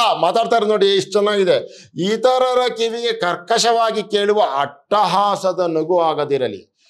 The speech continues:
ಮತ್ತು ಅದು ಇತರರ ಕಿವಿಗೆ ಕೇಳಿಸದಂತಿರಲಿ", ಇತರರ ಕಿವಿಗೆ ಕೇಳಿಸದಂತಿರಲಿ ಅಂತಂದ್ರೆ, ಇತರರು ನಿಮ್ಮ ವರ್ತನೆಯ ಬಗ್ಗೆ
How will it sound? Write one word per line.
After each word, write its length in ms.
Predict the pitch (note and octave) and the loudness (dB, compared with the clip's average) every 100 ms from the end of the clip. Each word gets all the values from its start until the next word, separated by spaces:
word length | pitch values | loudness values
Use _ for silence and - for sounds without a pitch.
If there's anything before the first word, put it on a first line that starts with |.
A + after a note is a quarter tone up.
| _ - C3+ | _ -6 -2
ಮತ್ತು 520 | D#3+ D#3+ E3+ F3 F#3+ | -2 -2 0 2 0
ಅದು 300 | E3 D3 D#3 | 0 -2 -2
ಇತರರ 500 | D3 D3 E3+ F3+ F3+ | -2 -2 2 2 2
ಕಿವಿಗೆ 400 | E3+ D#3 D3+ F3 | 0 -4 -4 -6
ಕೇಳಿಸದಂತಿರಲಿ", 1400 | F3 D3+ F3 G3+ F#3+ F#3 F3 D3+ D3+ C#3 C3+ C3+ A#2+ A#2 | -4 0 2 0 -4 -4 -4 -6 -4 -2 -2 -6 -6 -10
ಇತರರ 340 | E3+ E3 D#3+ | -6 -6 -6
ಕಿವಿಗೆ 360 | D3+ D3+ D#3+ D#3+ | -10 -10 -6 -6
ಕೇಳಿಸದಂತಿರಲಿ 960 | D3 D#3+ D#3+ E3 D3+ C#3+ D3 C#3+ C#3+ C#3 | -2 -2 -2 -4 -6 -8 -6 -4 -2 -4
ಅಂತಂದ್ರೆ, 600 | B2+ C#3+ F3+ F#3+ C#3 C3+ - - _ B2 | -6 -10 -2 0 2 0 -4 -20 _ -6
ಇತರರು 600 | C3 D#3+ D#3+ E3 E3 F#3 | -2 0 2 2 2 0
ನಿಮ್ಮ 380 | E3+ D3+ D3 D3+ | -2 -4 -6 -4
ವರ್ತನೆಯ 960 | E3 D#3 B2+ B2+ B2+ D#3 D#3 D#3 D3+ D3 | -2 0 2 0 -2 -4 -4 -4 -6 -6
ಬಗ್ಗೆ 800 | A#2+ B2+ C3+ D#3 E3+ C3 D3+ - | -2 -2 -4 -2 0 2 2 0